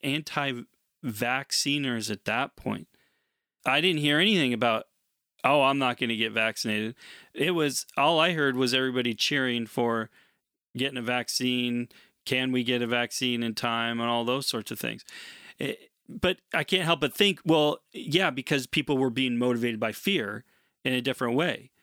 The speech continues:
Now people are being motivated by fears in different ways. It's this constant manipulation by fear. And I guess where I'm getting at with this is I don't wanna be manipulated by fear. I wanna make an informed decision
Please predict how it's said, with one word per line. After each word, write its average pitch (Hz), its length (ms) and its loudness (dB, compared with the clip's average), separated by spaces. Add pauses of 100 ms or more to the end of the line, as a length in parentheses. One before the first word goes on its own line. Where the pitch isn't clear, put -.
(340)
Now 135 160 2
people 131 420 0
are 123 80 2
being 123 240 -2
motivated 117 420 -2
by 117 120 -2
fears 117 340 -4
in 131 80 -2
different 151 300 -2
ways. 110 240 -10 (280)
It's 143 160 -2
this 160 140 2
constant 165 680 0 (440)
manipulation 143 840 2
by 117 120 2
fear. 160 360 2 (340)
And 156 160 4
I 151 80 4
guess 180 340 0
where 151 260 4
I'm 139 100 0
getting 170 340 2
at 127 160 2
with 123 120 -4
this 131 220 2
is 127 220 -2
I 131 120 2
don't 143 420 0
wanna 143 240 2
be 131 220 0
manipulated 120 960 0 (340)
by 117 220 -2
fear. 107 480 -6 (240)
I - 100 -2
wanna 143 200 0
make 135 200 -2
an 123 80 -2
informed 147 440 0
decision 113 600 -2